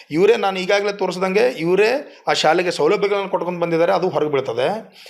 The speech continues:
ಅಕಸ್ಮಾತ್ ಈ ಶಾಲೆನ ಇದೇ ರೀತಿ ಮುಂದುವರ್ಸ್ಕೊಂಡ್ರೆ ನಿಯಮ ಬಾಹಿರವಾಗಿ ಶಾಲೆ ಮುಂದುವರಿತದೆ ಅಂತೇಳಿ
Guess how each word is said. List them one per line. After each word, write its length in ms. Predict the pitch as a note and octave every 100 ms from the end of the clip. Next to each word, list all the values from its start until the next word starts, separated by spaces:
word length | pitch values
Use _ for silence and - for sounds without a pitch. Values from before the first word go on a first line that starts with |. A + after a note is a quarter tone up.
| - - D3+
ಅಕಸ್ಮಾತ್ 560 | E3+ B3 B3+ B3 B3
ಈ 60 | B3
ಶಾಲೆನ 400 | - F#3+ A#3+ A#3
ಇದೇ 200 | G#3+ B3+
ರೀತಿ 180 | B3+ B3
ಮುಂದುವರ್ಸ್ಕೊಂಡ್ರೆ 720 | A3+ A3+ F#3+ F3+ D#3+ E3 A3 B3 A#3+ - -
ನಿಯಮ 220 | E3 A#3 A#3+
ಬಾಹಿರವಾಗಿ 920 | G#3 G#3+ G3+ G3 F#3+ G#3+ A#3 C4+ -
ಶಾಲೆ 240 | - E3+ F#3+
ಮುಂದುವರಿತದೆ 540 | F#3 G3 F#3+ F3+ F3
ಅಂತೇಳಿ 460 | F3 F3 F#3 F3